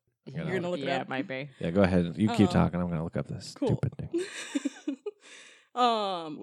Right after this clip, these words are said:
Speaker 3: So that's what you wanna do as an actor. What about
Speaker 2: Yeah.
Speaker 3: as an other?
Speaker 2: For right now, I think it would be having a sta-, like, I already have a stable job here, but it's mostly, like,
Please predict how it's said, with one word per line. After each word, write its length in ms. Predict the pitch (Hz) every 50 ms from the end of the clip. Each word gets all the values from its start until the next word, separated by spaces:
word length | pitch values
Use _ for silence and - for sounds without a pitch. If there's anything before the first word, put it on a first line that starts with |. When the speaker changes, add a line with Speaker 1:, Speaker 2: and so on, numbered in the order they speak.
| - -
Speaker 3:
So 160 | - - 95
that's 180 | 87 90 - -
what 80 | 95
you 60 | 98 98
wanna 140 | 92 92
do 60 | 95 95
as 80 | 101
an 80 | 104 90
actor. 200 | 85 - - 90
What 100 | 87 87
about 180 | 90 87 -
Speaker 2:
Yeah. 280 | 240 226 202 165 104 85 -
Speaker 3:
as 100 | 85 -
an 60 | -
other? 280 | - - - - - - _ _ _ _ _ _ -
Speaker 2:
For 260 | - 233 226 226 220
right 260 | 208 220 226 214 185
now, 500 | 160 170 165 175 180 196 226 262 277 226 -
I 180 | 208 208 214 214
think 560 | 214 _ 240 233 233 233 233 240 233 - - - _ _ _ _ _ _ _ -
it 140 | 220 214 202
would 240 | 214 214 196 180 180
be 480 | 208 202 202 202 202 202 202 196 190 - - - - -
having 400 | 208 202 190 208 202 202 208 196
a 580 | - - 190 185 185 180 180 180 180 180 - - _ _ _ _ _ _ _ _ _ _ _ _ _ _ _ _ _ _ -
sta-, 600 | - - - - - - 214 202 202 202 196 - _ -
like, 320 | 220 240 220 202 - - _ _ _ _
I 140 | 226 254 277
already 180 | 294 311 294 233
have 220 | 202 208 202 208
a 40 | 233
stable 300 | - - 262 247 262 254
job 300 | 262 269 269 285 269 254
here, 300 | 285 294 294 302 302 294
but 380 | 233 220 220 208 196 190 - -
it's 220 | 190 202 196 -
mostly, 380 | 226 208 202 202 202 - 220 208
like, 340 | 202 202 190 175 - -